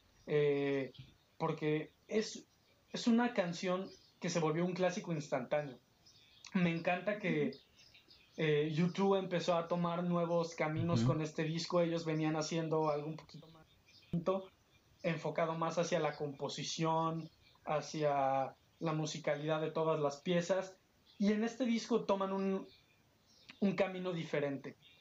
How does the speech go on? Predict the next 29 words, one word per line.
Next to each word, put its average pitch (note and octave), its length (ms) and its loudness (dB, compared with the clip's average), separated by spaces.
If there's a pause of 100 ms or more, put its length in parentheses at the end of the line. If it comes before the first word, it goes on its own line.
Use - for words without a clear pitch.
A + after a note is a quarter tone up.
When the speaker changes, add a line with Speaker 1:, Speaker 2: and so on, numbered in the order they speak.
(360)
Speaker 1:
Eh, D3 540 2
dato F#3 260 0
curioso, G#3 520 2
el F#3+ 180 2
ingeniero E3+ 640 0
de D#3 320 4
sonido D#3 500 2
y D#3 240 0
el C3 300 0
productor D3 520 0
de D#3 200 0
U D#3+ 100 -4
two E3+ 200 2
Speaker 2:
Ujú. F#3+ 120 -2 (320)
Speaker 1:
se - 180 -2
llama D#3+ 260 0
Brian D#3+ 480 0
Eno. F3+ 460 0
Si - 180 -2
no F3 140 4
saben F#3+ 280 0
quién F3+ 160 -2
es F3 100 -4
Brian D#3+ 340 0
Eno, D#3+ 280 0
neta, D#3 340 0
tienen D#3 360 -2
que D#3 80 -6
investigarlo. D3+ 760 0